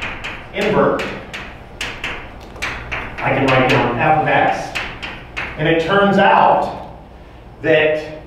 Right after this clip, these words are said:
if I end up taking f inverse of a uniform, and I set that equal to xi, I can prove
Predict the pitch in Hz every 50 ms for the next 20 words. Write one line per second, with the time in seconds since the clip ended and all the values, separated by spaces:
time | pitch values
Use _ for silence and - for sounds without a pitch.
0 | - - - 185 175 165 180 180 - - - 196 208 220 214 214 196 - - -
1 | - - 196 202 202 202 - 180 180 151 139 139 139 139 - - - - - -
2 | - - - - - - - - - 202 196 190 190 190 190 196 190 - - -
3 | - 214 214 220 233 240 - - - - - - - - - - - - - -
4 | - - - - - - - - - - - - - - - - - - 160 160
5 | - - - - - - - - - - - - - - - - - - - -
6 | - - - - - - - - - - - - - - - - - - - -
7 | - - - - - - - - - - - - - - - - - - - -
8 | - - - - - - - - 160 160 - - - - - - 160 - - -
9 | - 170 175 170 170 170 165 160 160 160 160 - - - - - - - - 160
10 | - - - - - - - - - - - - - - - - - - - -
11 | - - - - - - - - - - - - - - - - - - - -
12 | - - - 147 160 165 - - - - - - - 196 - - - - - -
13 | - - - - -